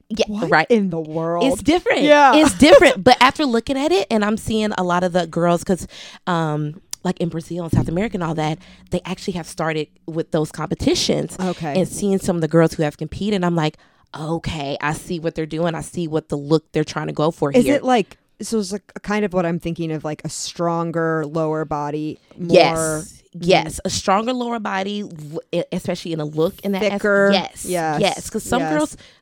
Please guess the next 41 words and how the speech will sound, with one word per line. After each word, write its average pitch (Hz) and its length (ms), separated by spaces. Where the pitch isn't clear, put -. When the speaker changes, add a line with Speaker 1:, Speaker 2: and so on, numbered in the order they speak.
Speaker 1:
they 370 120
got 339 180
the 302 60
badonkadonk, 240 680
okay? 226 320
Speaker 2:
Right. 160 360
Speaker 1:
But - 60
sometimes 202 600
it 190 100
may 170 140
be 165 140
too - 180
much 160 220
for 147 260
bikini, 160 640
so - 160
they 170 160
want 170 200
that - 160
slender 156 520
look. 180 460
Like, 160 180
with 160 120
Speaker 2:
Okay. 285 280
Speaker 1:
figure, 147 400
they 175 140
want 151 260
that - 200
X - 300
frame, 156 340
so 151 140
wider 165 400
up 151 140
Speaker 2:
Yes. - 120
Speaker 1:
top, 147 400
Speaker 2:
Yep. 165 220
Speaker 1:
and 165 100
then 143 100
w-, 143 220
us 151 300
that, 151 240